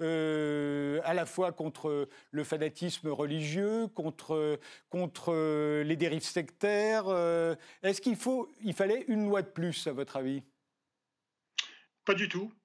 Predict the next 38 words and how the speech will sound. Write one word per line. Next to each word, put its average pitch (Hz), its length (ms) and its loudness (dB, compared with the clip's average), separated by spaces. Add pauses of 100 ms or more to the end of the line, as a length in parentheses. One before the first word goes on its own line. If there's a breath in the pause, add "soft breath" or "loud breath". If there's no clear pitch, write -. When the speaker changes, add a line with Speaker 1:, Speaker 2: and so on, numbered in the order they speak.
(120)
Speaker 2:
Pas 175 120 0
du 151 120 -6
tout. 240 320 -4
D'abord, 170 440 4
euh, 156 100 2
si - 260 -2
on 185 140 2
parle 175 220 2
de 165 100 -6
séparatisme, 160 800 -4
j'ai 139 140 -4
bien 151 160 0
compris 165 300 -2
qu'on 156 160 -4
parle 151 240 -2
plutôt 165 440 0
de, 147 320 0 (580 loud breath)
de 175 140 4
terrorisme 190 600 2
d'une 175 240 -2
part 175 460 2 (560 soft breath)
et, 190 340 6 (120)
euh, 143 420 -2
de 175 100 2
communautarisme. 170 840 2
Déjà, 156 240 4
on 147 60 0
mélange 147 300 0
les 147 120 -2
deux. 233 240 2 (420 loud breath)
Et 156 1000 2
donc, 185 300 2
du 160 120 -8
coup, 233 220 0
c'est 185 160 0
pas 175 160 2
très 156 200 -2
clair. 202 360 2